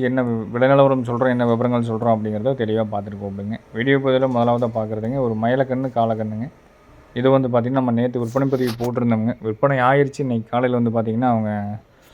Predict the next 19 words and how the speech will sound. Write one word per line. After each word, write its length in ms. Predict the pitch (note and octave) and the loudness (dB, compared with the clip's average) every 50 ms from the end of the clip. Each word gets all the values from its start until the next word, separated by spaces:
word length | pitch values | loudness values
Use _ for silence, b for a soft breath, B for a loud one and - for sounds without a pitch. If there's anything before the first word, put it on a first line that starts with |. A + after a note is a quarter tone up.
| B B B B B B - | B B B B B B -2
நேர்ல 280 | A#2 B2 C3 C3 C3+ B2+ | 4 4 4 6 6 4
வந்து 220 | A#2+ A#2+ B2 A2+ | 4 2 2 2
பார்த்துட்டு 360 | A#2+ A#2 A#2 A2+ A#2 A#2 C3+ B2+ A#2+ A#2 A2+ A2 | 2 2 2 2 0 0 0 2 2 2 2 2
ரெண்டு 220 | A2 A2 G#2+ G#2+ A2 | 0 -2 -2 -2 -2
கன்று, 260 | A2 A2+ A#2+ B2+ B2 | -2 0 0 0 0
இன்னைக்கு 200 | A#2+ A#2 A2+ G#2+ A2 | 0 0 -2 -2 -2
போடக்கூடிய 420 | - B2+ B2+ B2+ A#2+ B2+ B2 A#2+ A#2 | 0 2 2 2 2 0 -2 -2 -2
ரெண்டு 220 | A#2 A2+ A2 A2 | -2 -2 -2 -2
கன்று 220 | A2 A#2 A#2+ A#2 | -2 -2 -2 -2
தெளிவான 360 | A#2 A2+ A2+ A2+ A2+ A2+ A2 G#2+ | -2 -2 -2 -2 0 -2 -2 0
ஜோடி 220 | A2 A2+ A2+ A2+ | 0 0 0 0
கன்று 220 | A2+ A2+ A2+ A2 | -2 -2 -4 -4
வந்திருந்ததுங்க. 440 | G#2+ G#2+ G#2+ G#2 G#2+ G#2+ G#2+ A2 - | -4 -4 -6 -6 -4 -4 -6 -6 -6
அது 180 | - A#2 A2 A2 G#2+ | -6 -4 -4 -2 -2
ஓகேன்னு 400 | A2 A#2 A#2 A#2+ A#2+ A#2 A#2 A#2 | -2 -2 -2 -2 -2 -4 -2 -4
சொல்லி 160 | A#2 A2 A#2 | -4 -2 -2
அதை 160 | A2+ A2 A2 A2 | -2 -2 -2 -2
எடுத்துட்டு 320 | A2 A2+ A#2 A2+ A2+ A#2 | -2 -2 -4 -4 -4 -2
போயிட்டாங்க. 340 | A2 G#2+ G#2+ A2 G#2+ G#2+ | -4 -2 -2 -4 -6 -6